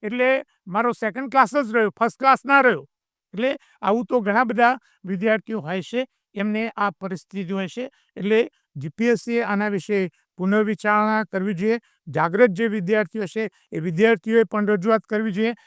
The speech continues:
એમના વાલીઓએ પણ રજૂઆત કરવી જોઈએ કે ભૂલ બીજાની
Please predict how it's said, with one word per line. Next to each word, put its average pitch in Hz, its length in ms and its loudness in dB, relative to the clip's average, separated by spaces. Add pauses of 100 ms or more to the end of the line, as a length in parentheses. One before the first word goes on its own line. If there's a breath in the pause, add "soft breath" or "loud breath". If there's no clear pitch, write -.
(120)
એમના 220 320 2 (240 soft breath)
વાલીઓએ 247 400 4
પણ 226 260 0
રજૂઆત 208 360 2
કરવી 175 340 -8
જોઈએ 151 280 -8
કે - 360 -6
ભૂલ 240 280 2
બીજાની 208 560 0